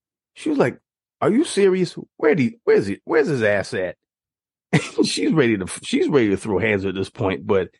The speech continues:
at this point, I mean, by that time, s-, when she got out of the bathroom, they were already gone with the wind. They were ha-, already heading their way to the,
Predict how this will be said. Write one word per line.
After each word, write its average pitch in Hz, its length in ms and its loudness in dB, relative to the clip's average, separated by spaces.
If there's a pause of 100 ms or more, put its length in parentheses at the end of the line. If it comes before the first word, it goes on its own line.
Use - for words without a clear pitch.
(520)
at 101 200 -2
this 190 160 2
point, - 360 2 (400)
I - 60 -2
mean, 120 220 2
by 107 100 2
that 160 220 2
time, 101 320 0 (560)
s-, - 160 -10
when 143 220 2
she 127 120 -4
got - 180 2
out 139 60 4
of 101 60 -2
the 98 80 -4
bathroom, 104 420 0
they 170 120 4
were 160 120 2
already 107 240 0
gone 110 260 0
with 98 120 -4
the 95 60 -2
wind. 92 360 -2 (440)
They - 80 -2
were 147 120 0
ha-, 110 180 0 (560)
already 123 460 2
heading 120 220 2
their 107 80 2
way 110 160 2
to 104 180 -4
the, 98 160 -8